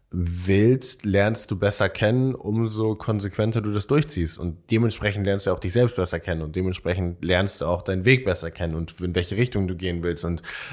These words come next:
ähm, was dir eigentlich gefällt und was dir nicht gefällt. Und, ähm, ich glaub, man kommt immer wieder in die Situation,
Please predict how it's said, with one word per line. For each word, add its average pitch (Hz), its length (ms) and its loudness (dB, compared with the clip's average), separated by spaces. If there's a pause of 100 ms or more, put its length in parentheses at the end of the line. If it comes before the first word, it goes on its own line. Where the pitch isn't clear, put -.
(100)
ähm, 87 340 2
was 92 200 0
dir 92 120 2
eigentlich 95 200 0
gefällt 113 360 2
und 80 80 -2
was 87 160 0
dir - 100 -2
nicht 120 220 2
gefällt. 85 400 -2
Und, 87 280 -10 (420)
ähm, 82 520 0
ich - 100 -18
glaub, 104 200 2
man 104 160 2
kommt 107 220 0
immer 117 240 4
wieder 139 200 4
in 143 100 2
die 127 60 4
Situation, 135 800 0